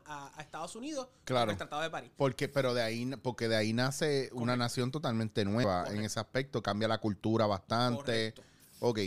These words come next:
Speaker 2: ok.
Speaker 1: Y después tienes, pues, las subsiguientes cal-, eh, de, las leyes orgánicas, que son, pues, eh, eh, la Foraker, la Hoare y subsiguientemente
Speaker 2: Ya.
Speaker 1: el Estado Libre Asociado, eh,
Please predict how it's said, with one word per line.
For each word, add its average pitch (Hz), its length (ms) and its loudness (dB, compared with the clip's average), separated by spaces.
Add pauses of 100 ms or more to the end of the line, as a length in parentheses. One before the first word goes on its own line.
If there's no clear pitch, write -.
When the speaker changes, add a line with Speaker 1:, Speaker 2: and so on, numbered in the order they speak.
(160)
Speaker 2:
ok. 104 120 -4
Speaker 1:
Y 95 40 2
después 175 260 -2
tienes, 247 280 -4
pues, 185 180 -8
las 170 120 -10
subsiguientes 151 580 -10
cal-, 185 300 -10
eh, 165 340 -6
de, 160 200 -14
las 156 200 -8
leyes 156 200 -8
orgánicas, 190 540 -8
que 151 100 -18
son, 156 280 -14
pues, 139 240 -12 (360)
eh, 135 600 -10
eh, - 20 -12
la 127 100 -14
Foraker, 202 600 -6
la 139 100 -10
Hoare 226 380 -4
y 175 60 -8
subsiguientemente 156 680 -12
Speaker 2:
Ya. 185 40 -14
Speaker 1:
el 165 60 -12
Estado 147 240 -14
Libre 143 140 -14
Asociado, 139 400 -16 (240)
eh, 139 200 -14